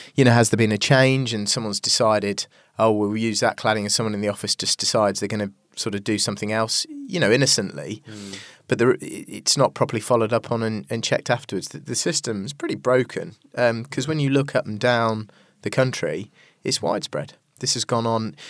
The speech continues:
Speaker 1: you know, in buildings that have had cladding since two thousand, it, all up and down the country. I mean, this is billions and billions of pounds. They're being
Speaker 2: Mm-hmm.
Speaker 1: stripped off at the moment. There's all these people who live in flats. They can't sell the flats.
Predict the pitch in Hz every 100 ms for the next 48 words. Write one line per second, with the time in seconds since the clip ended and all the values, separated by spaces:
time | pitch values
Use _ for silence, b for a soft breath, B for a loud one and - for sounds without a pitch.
0 | B B 139 127 127 123 - - 151 143
1 | 117 101 117 107 135 135 82 - 101 -
2 | 107 98 110 110 101 80 92 - _ -
3 | - - 196 139 120 113 113 151 143 85
4 | 98 117 156 156 117 101 - 147 143 127
5 | 110 104 110 101 101 - 113 95 - 107
6 | 104 - 143 - 175 175 - 101 90 82
7 | 95 139 B B B B B B - 104
8 | 139 131 110 120 104 104 107 110 101 -
9 | 117 - - - 135 - 98 90 - 101
10 | - -